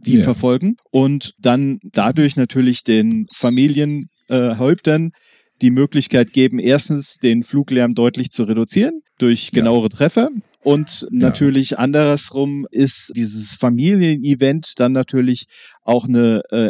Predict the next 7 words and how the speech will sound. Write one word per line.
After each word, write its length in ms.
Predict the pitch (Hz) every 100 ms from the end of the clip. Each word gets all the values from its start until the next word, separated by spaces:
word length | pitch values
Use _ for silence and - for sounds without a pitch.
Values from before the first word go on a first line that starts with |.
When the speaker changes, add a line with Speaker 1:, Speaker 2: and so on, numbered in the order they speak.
| -
Speaker 1:
entsprechende 640 | 113 - 113 117 120 110
Wertigkeit 800 | 214 143 180 - 139 135 143 - -
und 520 | 117 117 117 - - -
muss 460 | 117 120 - -
dann 560 | 110 110 117 110 101 - _ - -
<laughs> 560 | - - - - - -
du-, 220 | 123